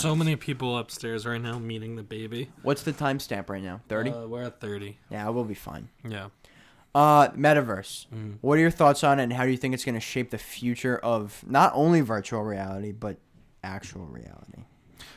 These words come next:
Speaker 1: Well, it's the same thing as, uh, have you ever seen the V R chat?
Speaker 2: Yeah.
Speaker 1: Yeah, it's the same thing as that.
Speaker 2: Diff-, a little different, though.
Speaker 1: Yeah, but it's a little different because anyone can do it. But the
Speaker 2: Yeah.
Speaker 1: V R chat is like, you just go in there and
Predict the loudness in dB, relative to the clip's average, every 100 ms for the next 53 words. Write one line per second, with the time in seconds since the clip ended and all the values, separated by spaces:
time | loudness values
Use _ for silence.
0 | -2 -2 0 -2 0 0 0 0 0 0
1 | -2 -6 -10 -8 -4 -4 -4 -4 -2 -2
2 | -2 -2 -2 -2 -2 -2 -2 -4 -4 -8
3 | _ _ -8 -8 _ -6 -4 -4 -10 -6
4 | -2 -2 -2 -4 -4 -4 -6 _ _ _
5 | -6 -6 -6 -4 -4 -4 -4 -6 -8 -12
6 | -16 -18 -6 -2 -2 -2 -2 0 -2 -8
7 | -20 -20 -20 _ -8 -2 0 0 0 -6
8 | -6 -4 -4 -4 -4 -4 -4 -4 -6 -6
9 | -6 -6 -8 -12 _ _ _ _ _ _
10 | -6 -4 -2 0 0 -2 -2 -4 -4 -6
11 | -6 -8 -12 -14 -10 -10 -8 -8 -6 -8
12 | -8 -6 -4 -6 -12